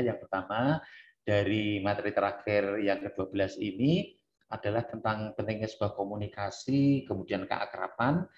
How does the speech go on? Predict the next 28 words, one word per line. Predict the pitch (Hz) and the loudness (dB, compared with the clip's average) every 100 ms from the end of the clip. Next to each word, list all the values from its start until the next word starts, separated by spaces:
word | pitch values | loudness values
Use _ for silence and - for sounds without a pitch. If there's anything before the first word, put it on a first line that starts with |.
| - - _ | -20 -20 _
dan | 110 107 | 0 2
tadi | 104 - 107 | 2 0 -4
kesepakatan. | 107 - 98 98 - 104 85 - _ | -6 -2 0 0 -2 0 -2 -4 _
Walaupun | - 104 - 113 | 2 2 2 0
tidak | 110 101 101 | 4 6 6
harus | - | 4
dua | 107 101 | 2 2
jam | - 127 | 6 4
ya, | 104 101 110 117 - _ - | 8 6 6 4 -8 _ 2
Pak, | 110 | 2
<laughs> | - - | 2 -4
tadi | 120 - 127 - - - | -4 2 2 2 2 6
berapapun | 135 131 117 143 113 | 6 6 4 4 2
sepakat. | - 98 - 104 - - - | 2 0 2 0 -2 -16 0
Yang | 120 117 - | 2 4 4
kedua | 135 - | 6 6
adalah | 117 113 151 170 - - _ | 6 4 4 2 -6 -16 _
kita | 131 123 117 | 0 4 4
harus | - | 2
bercermin | 120 113 117 101 95 113 185 - - | -2 -2 -4 -4 -4 -4 -4 -6 -2
dan | 104 101 | 0 2
tidak | 110 104 - - | 4 4 2 0
menang | 104 101 104 | 0 0 -2
sendiri, | - 98 92 117 | -4 -4 -2 -4
bercermin | - - 98 95 95 | -6 -4 -4 -2 -4
untuk | - | -6
diri | 92 | -8
sendiri. | - 92 95 98 | -12 -2 0 4